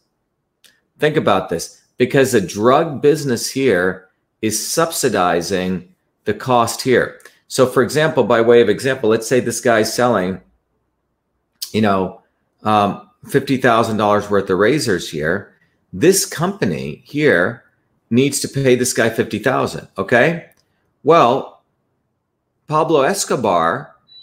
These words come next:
is fine, even though that equivalent that he needs, let's say fifty thousand, he's willing to get lower money for that because of the markup here. That's what we need to understand,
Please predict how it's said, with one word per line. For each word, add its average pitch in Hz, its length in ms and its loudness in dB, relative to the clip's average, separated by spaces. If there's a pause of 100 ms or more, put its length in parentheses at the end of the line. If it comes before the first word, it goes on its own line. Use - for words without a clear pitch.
(140)
is 127 160 0
fine, 151 640 -2 (380)
even 151 300 -2
though 139 520 2 (200)
that 127 640 -2 (380)
equivalent 123 760 0 (380)
that 123 160 2
he 147 160 -6
needs, 139 420 -4
let's 123 180 -2
say 131 120 0
fifty 127 300 -4
thousand, 131 400 -2
he's 151 280 -4
willing 135 380 2
to 107 100 -8
get 117 400 0 (280)
lower 127 340 4
money 131 320 -2
for - 160 -8
that - 560 -2
because 113 240 -6
of 117 100 -2
the 123 80 2
markup 113 480 0
here. 78 260 -6
That's 143 200 0
what 151 100 0
we 127 80 2
need 131 200 -2
to 127 60 2
understand, 110 480 -2